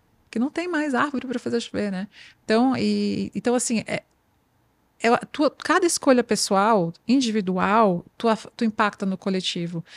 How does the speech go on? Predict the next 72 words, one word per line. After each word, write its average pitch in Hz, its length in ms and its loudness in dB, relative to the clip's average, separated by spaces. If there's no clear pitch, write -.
Então, 226 180 2
é 220 100 4
naquela 226 420 4
hora 233 240 8
que - 80 -8
tu - 40 -14
vai 202 80 0
fazer 202 140 0
a - 20 2
diferença, 196 280 -2
na 208 80 0
hora 208 100 0
que - 60 -12
tu - 40 -14
vai 220 80 0
comer, 262 300 2
por 185 140 0
exemplo. 160 400 -4
A 196 60 0
hora 220 100 4
que 247 60 -2
tu 254 100 2
para 294 440 4
no 302 100 0
posto 262 200 4
de 254 40 -4
gasolina 240 380 4
pra 240 80 0
abastecer, 226 480 2
que - 80 -16
tu 240 160 2
entra 277 220 2
na 269 120 4
lojinha 233 200 2
de 226 60 -6
conveniência 226 380 0
pra 233 120 -4
comprar 226 240 -2
um 226 40 -2
pão 226 100 -2
de 214 100 -4
queijo, 214 280 2
pra - 80 -14
comprar 208 240 0
um 214 60 4
lanchinho. 202 580 4
É 190 100 0
nessa 208 260 2
hora 214 120 2
que 208 40 -8
tu - 40 -12
faz 208 120 -4
a 208 40 -4
diferença. 220 540 -4
Entre 254 360 4
um 214 260 2
co-, 190 220 -2
um 190 220 0
sanduíche 202 340 2
de - 80 -4
cogumelo, 190 520 2
um 185 40 0
sanduíche 185 320 0
de 175 80 -4
frango, 226 520 4
é 190 80 0
nessa 185 260 0
hora 196 120 4
que 190 80 -4
tu - 20 -2
escolhe 196 320 0
matar 185 600 0